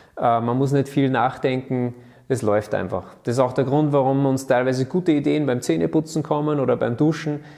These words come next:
Das haben wir so automatisiert, dass wir im Kopf Kapazität frei haben. Und plötzlich wird diese Kapazität benutzt, um irgendeine, eine Lösung zu finden für eine Sache.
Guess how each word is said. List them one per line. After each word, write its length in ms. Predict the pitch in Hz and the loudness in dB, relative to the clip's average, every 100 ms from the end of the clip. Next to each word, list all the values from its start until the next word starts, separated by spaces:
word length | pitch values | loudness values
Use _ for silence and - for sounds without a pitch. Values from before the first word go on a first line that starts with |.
| - - | -20 -14
Das 160 | - 135 | -8 -2
haben 140 | 139 | 2
wir 80 | 147 | 2
so 200 | 147 180 | 2 2
automatisiert, 920 | 151 170 165 156 160 143 - 175 165 | 2 0 0 -2 -2 -4 -2 0 0
dass 160 | 151 - | -2 2
wir 240 | 143 139 139 - - | 4 2 0 -10 -4
im 200 | 139 135 | -2 -2
Kopf 460 | - 170 170 - - | 0 -2 -2 -14 -20
Kapazität 640 | - 156 151 - 143 156 156 | -2 -2 0 -4 0 0 -2
frei 300 | - 156 147 | -4 -2 0
haben. 320 | 104 87 90 - - _ | -2 -4 -8 -12 -20 _
Und 140 | - 123 | -12 -2
plötzlich 520 | 165 165 165 156 - - - _ | 0 0 -2 -4 -6 -20 -20 _
wird 240 | 147 160 | 0 2
diese 380 | 151 143 147 143 | 0 2 2 2
Kapazität 840 | 143 143 139 135 143 151 151 - - | 2 -2 -2 -2 0 0 0 -8 -4
benutzt, 400 | 143 160 160 151 | 0 0 0 -4
um 120 | 143 | 0
irgendeine, 600 | 170 160 151 147 143 - | 2 2 2 2 2 0
eine 180 | 143 147 | 2 4
Lösung 440 | 143 165 165 143 | 4 4 2 -2
zu 100 | 139 | -4
finden 340 | - 135 135 | -2 -2 -2
für 180 | 127 135 | -2 0
eine 180 | 127 131 | 2 0
Sache. 480 | 120 107 - 110 | 0 -2 -2 -6